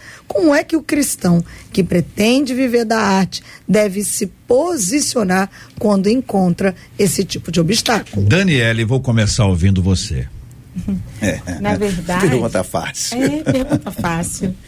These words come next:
Speaker 4: Na verdade, a gente tem dentro do ambiente da cultura, né, a possibilidade de escolher os nichos que você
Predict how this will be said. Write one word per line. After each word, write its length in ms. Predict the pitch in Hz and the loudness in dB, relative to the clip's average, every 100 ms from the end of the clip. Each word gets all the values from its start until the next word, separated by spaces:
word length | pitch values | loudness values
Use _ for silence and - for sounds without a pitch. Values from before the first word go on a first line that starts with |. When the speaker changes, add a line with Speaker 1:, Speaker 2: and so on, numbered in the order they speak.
| - - - - - | -20 -20 -20 -16 -6
Speaker 4:
Na 120 | 214 | -4
verdade, 680 | 220 220 208 190 196 233 277 | -2 -2 -2 -2 -2 -2 -2
a 60 | 269 | -2
gente 440 | 226 240 247 - | 0 -2 -2 -4
tem 300 | - 196 190 | -4 -2 -2
dentro 320 | 175 202 220 | 0 -2 -2
do 120 | 220 | -4
ambiente 960 | 214 202 196 185 180 175 - 190 175 165 170 - | -4 -2 -2 -2 -2 -4 -4 0 0 -2 -6 -6
da 180 | 175 180 | -4 -2
cultura, 880 | 190 165 - 180 208 247 185 170 170 - | -4 -6 -4 -2 0 0 -2 -6 -10 -6
né, 320 | 180 196 220 - - | -2 -2 -4 -12 -12
a 100 | - | -8
possibilidade 880 | 175 208 196 214 226 226 185 175 190 | -4 -4 -6 -6 -4 -2 -2 -2 -4
de 60 | 214 | -6
escolher 640 | 262 - 262 226 202 214 | -6 -2 -2 0 -2 -2
os 180 | 262 311 | -2 -4
nichos 380 | 202 202 - - | -2 -4 -6 -8
que 100 | - | -6
você 560 | 247 254 - 226 240 | -4 -4 -2 -2 -2